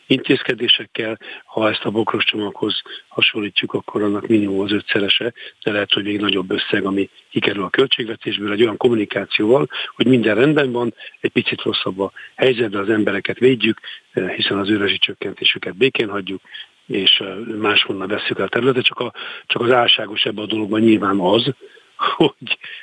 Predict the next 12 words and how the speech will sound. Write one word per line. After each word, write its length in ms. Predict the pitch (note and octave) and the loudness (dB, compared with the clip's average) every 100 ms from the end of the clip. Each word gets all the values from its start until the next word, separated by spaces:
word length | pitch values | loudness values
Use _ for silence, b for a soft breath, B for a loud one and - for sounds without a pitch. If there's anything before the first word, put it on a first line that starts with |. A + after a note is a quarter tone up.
| B | B
hogy, 380 | - A#2+ A2+ G#2+ | -2 2 4 4
ö, 260 | A2+ A2+ | 4 4
ha 220 | F#2+ A2+ A2 | 2 2 2
tőlünk 360 | - A#2+ A2 | 6 4 4
elveszik, 520 | A2 A2+ A2+ - C3 | 0 -2 -2 0 0
azt 140 | A#2 - | 0 2
nem 120 | B2+ | 0
tőlem 340 | - A2 G2+ | 0 -2 0
veszik 320 | G2+ G2+ G#2+ A2 | -2 -2 0 2
el, 220 | G#2+ C3 B B B | 2 2 B B B
hanem 340 | - A#2+ G#2 G#2+ | -4 0 2 2
ugyanúgy, 480 | G#2+ G#2 G#2 G#2+ | 2 2 2 0